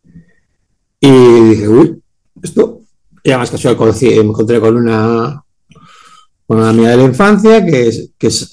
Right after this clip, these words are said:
eh, que, vamos, que sí había oído que había estado escribiendo y tal, y bueno, y ya, pues también tuvo un problema, bueno, no tuvo un problema, la editorial con la que publicó, pues cerró y se encontró con un montón de libros y bueno, y dijo, "Bueno", y pasó aquí. Y nada, yo no, no conocía absolutamente nada de esto.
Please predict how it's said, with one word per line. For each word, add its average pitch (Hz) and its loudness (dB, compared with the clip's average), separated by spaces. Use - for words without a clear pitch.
eh, 104 -2
que, 101 -6
vamos, 120 0
que - -8
sí - -2
había 131 4
oído 135 4
que 127 0
había 123 2
estado 127 -2
escribiendo 170 2
y 180 2
tal, 202 -2
y 135 2
bueno, 120 -2
y 107 -8
ya, 104 -10
pues 107 -18
también 107 -10
tuvo 107 -4
un 107 -10
problema, 107 -4
bueno, 110 -4
no 117 0
tuvo 107 -2
un 101 -6
problema, 117 -2
la 104 -2
editorial 117 -2
con 151 0
la 139 4
que 139 4
publicó, 143 4
pues 151 2
cerró 220 4
y 202 0
se 180 2
encontró 135 2
con 147 2
un 151 2
montón 151 2
de 170 2
libros 214 2
y 165 -2
bueno, 226 -4
y 160 -14
dijo, 156 -10
"Bueno", 175 -10
y 139 -6
pasó 131 -2
aquí. 101 -2
Y 165 2
nada, 233 4
yo 135 4
no, 180 4
no 170 2
conocía 220 2
absolutamente 165 2
nada 117 -2
de 104 -4
esto. - -14